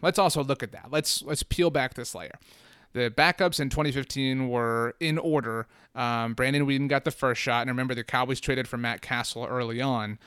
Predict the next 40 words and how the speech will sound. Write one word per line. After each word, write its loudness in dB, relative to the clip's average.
Um, 0
then -2
Matt -4
Castle 0
got 0
the -10
second 0
shot, -2
and -6
then -4
Kellen -4
Moore 6
got -2
his 0
turn, -4
and -6
they -4
were -6
all 0
bad. -14
The -8
only 2
win 4
that -2
year -2
was -4
started 0
by -4
Matt -4
Castle, -2
the -4
Monday -2
night -4
game -6
in -8
Washington -4
that -18
Dan -12
Bailey -2
won. -14